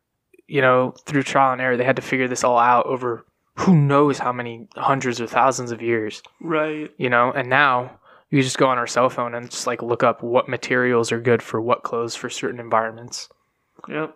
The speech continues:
Speaker 1: What kinds of clothes are good for certain weather and things like that.
Speaker 2: Mm-hmm.
Speaker 1: These are things that, like, people would have had to figure out, people making their own clothes by hand, who knows how many years ago.
Speaker 2: Yeah. I mean,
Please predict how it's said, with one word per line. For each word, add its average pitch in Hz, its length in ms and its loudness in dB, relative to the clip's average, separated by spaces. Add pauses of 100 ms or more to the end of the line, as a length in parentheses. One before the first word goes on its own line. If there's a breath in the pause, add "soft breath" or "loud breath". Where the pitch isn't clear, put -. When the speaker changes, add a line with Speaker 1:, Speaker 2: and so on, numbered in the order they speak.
(160)
Speaker 1:
What 135 160 2
kinds 120 240 -2
of 123 80 -6
clothes 123 320 -2
are 127 80 -2
good 120 420 -2 (960 loud breath)
for - 100 -14
certain 120 280 -2
weather 113 280 4
and 113 100 -2
things 117 220 -4
like 117 140 2
that. 127 300 0 (220)
Speaker 2:
Mm-hmm. 175 360 -8
Speaker 1:
These 131 120 4
are 131 60 2
things 131 220 -2
that, 123 220 0 (120)
like, 117 380 -4
people 131 320 2
would 120 100 2
have 117 60 -2
had 123 160 0
to 120 40 -12
figure 117 340 -2
out, 120 320 2 (180)
people 123 360 0
making 123 300 -4
their 123 160 0
own 123 160 -4
clothes 123 240 -2
by 117 140 2
hand, 123 360 2 (1400)
who 143 100 0
knows 131 200 2
how 131 100 2
many 123 160 -8
years 151 160 0
ago. 117 200 -6 (1600 soft breath)
Speaker 2:
Yeah. 190 240 0 (1300)
I 165 60 -6
mean, 165 320 -2